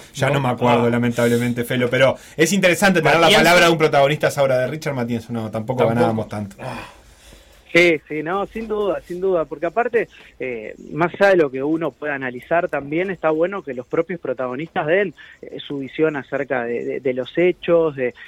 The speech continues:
Speaker 3: eh, también tenemos una sección que, por ejemplo, se llama La Redondilla y que vamos a,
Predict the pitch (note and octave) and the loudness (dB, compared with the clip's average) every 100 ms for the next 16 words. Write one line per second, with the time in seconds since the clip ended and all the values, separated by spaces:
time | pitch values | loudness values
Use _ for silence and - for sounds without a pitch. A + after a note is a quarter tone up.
0 | - - B2 - C#3 D3+ F3+ E3 D3+ D3+ | -12 -8 -6 -4 0 0 2 2 0 -4
1 | C#3 - D3 - A#2+ G3 G#3 D3 B2 B2+ | -8 -8 -8 -8 -6 -2 0 -2 -4 -6
2 | - D3+ D3 C#3 B2+ C#3 C#3+ C3 B2+ C3 | -4 -4 -2 -4 -4 -4 -2 0 2 2
3 | C3 C#3+ G3 G#3+ E3+ C#3+ C#3 E3 E3+ D3+ | 2 0 2 2 0 0 0 -2 -2 -4